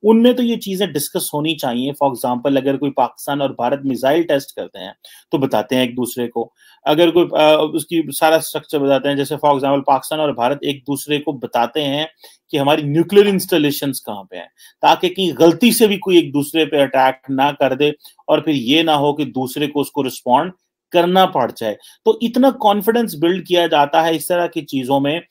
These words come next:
लेकिन क्योंकि ये अनआर्म्ड एक चीज थी, इसको चेक किया जा रहा था, और, अ, ये, अ, जो है वो मियां चन्नू में आके गिर गई।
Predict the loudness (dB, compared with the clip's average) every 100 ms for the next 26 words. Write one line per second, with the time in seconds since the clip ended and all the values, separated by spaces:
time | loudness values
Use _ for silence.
0 | _ _ 0 2 0 -2 -4 -4 -2 -2
1 | -2 -2 0 0 0 -2 0 0 0 -2
2 | -4 -10 -8 -10 -10 -8 -8 -10 -10 -10
3 | -6 -6 -4 -4 -4 -4 0 0 2 2
4 | 2 -2 0 0 0 -6 _ _ 2 6
5 | 8 8 4 6 6 4 0 -10 0 6
6 | 8 6 2 2 2 2 2 2 2 0
7 | 0 0 0 -2 -4 -2 2 2 2 -2
8 | -4 -2 0 4 4 2